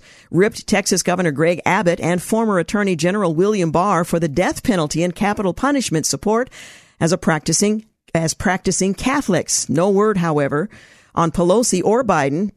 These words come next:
both Catholics, for their abortion support. In a return of the mask mandate, a Philadelphia school district reinstated their mask mandate for students and staff, citing increased covid nineteen cases.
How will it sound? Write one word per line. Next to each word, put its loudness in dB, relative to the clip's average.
both 2
Catholics, -2
for -2
their 0
abortion 0
support. -2
In 2
a 4
return 2
of 0
the 2
mask 0
mandate, 2
a 0
Philadelphia 0
school -2
district -2
reinstated 0
their 2
mask 0
mandate 0
for -2
students 0
and 0
staff, 0
citing -2
increased 0
covid 0
nineteen -2
cases. -2